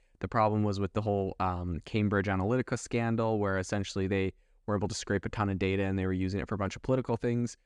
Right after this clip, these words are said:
Um, if Facebook and Meta really realized the value of their data, they locked it down. They didn't have A P I access. And essentially they, you know, they even told,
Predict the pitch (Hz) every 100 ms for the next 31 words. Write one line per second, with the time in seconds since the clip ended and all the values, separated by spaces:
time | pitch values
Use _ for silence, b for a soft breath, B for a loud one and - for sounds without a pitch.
0 | _ _ _ - 110 107 98 95 95 -
1 | _ _ - _ - - - - 151 156
2 | - 151 139 117 110 107 107 104 113 120
3 | 135 135 131 123 113 _ _ - 113 113
4 | 110 107 107 107 101 - 101 95 98 98
5 | 101 101 95 101 90 113 113 107 98 95
6 | 98 - 85 98 95 95 95 104 101 113
7 | 98 - 95 - 98 95 92 - - 98
8 | 92 - 101 101 98 - 101 139 143 107
9 | 101 98 - 107 98 95 101 113 117 -
10 | 107 92